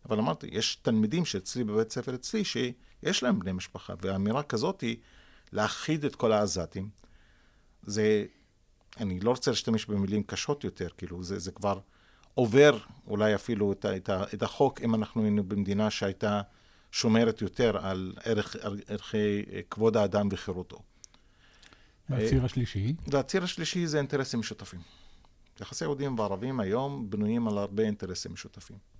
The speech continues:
Speaker 1: דיברנו על, אה, אה, רוקחים ורופאים ואחים ואחיות, שליש מכוח האדם, ה-, ה-, בתחום המדיקל, בתחום הרפואי, זה אזרחים ערבים.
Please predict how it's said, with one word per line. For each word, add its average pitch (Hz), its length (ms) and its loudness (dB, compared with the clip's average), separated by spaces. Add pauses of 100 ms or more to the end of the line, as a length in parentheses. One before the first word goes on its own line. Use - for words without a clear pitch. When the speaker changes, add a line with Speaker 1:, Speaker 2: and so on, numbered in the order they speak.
(120)
Speaker 1:
דיברנו 104 400 2
על, 101 180 0 (920)
אה, 104 60 -2
אה, 98 80 0 (920)
רוקחים 127 640 -2
ורופאים 101 1300 -2
ואחים 101 540 -2
ואחיות, 104 500 -2
שליש - 520 -4
מכוח 104 800 -4
האדם, 101 460 2 (920)
ה-, 95 240 -6 (280)
ה-, 98 500 -10
בתחום 117 440 -2
המדיקל, 98 720 -2
בתחום 110 320 -4
הרפואי, 123 420 -2
זה 107 140 0
אזרחים 98 380 -2
ערבים. 87 280 -6